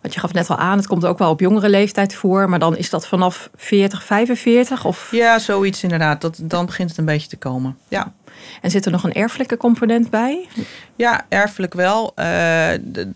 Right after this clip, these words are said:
Speaker 2: klopt, er zit een erfelijke component bij. Aan de andere kant, het is zoiets veel voorkomends,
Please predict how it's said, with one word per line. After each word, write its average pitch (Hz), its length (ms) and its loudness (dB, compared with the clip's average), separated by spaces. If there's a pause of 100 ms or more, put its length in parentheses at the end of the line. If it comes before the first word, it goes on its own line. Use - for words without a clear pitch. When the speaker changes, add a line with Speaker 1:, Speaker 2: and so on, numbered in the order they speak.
(120)
Speaker 2:
klopt, - 340 -4
er 175 60 -8
zit 190 180 -4
een 185 100 -2
erfelijke 180 440 -4
component 160 540 -4
bij. 175 420 0 (340)
Aan 165 100 -2
de 151 60 2
andere 185 220 2
kant, 180 240 0
het - 140 -10
is 180 160 -4
zoiets 202 360 0
veel 185 220 -2
voorkomends, 196 840 -2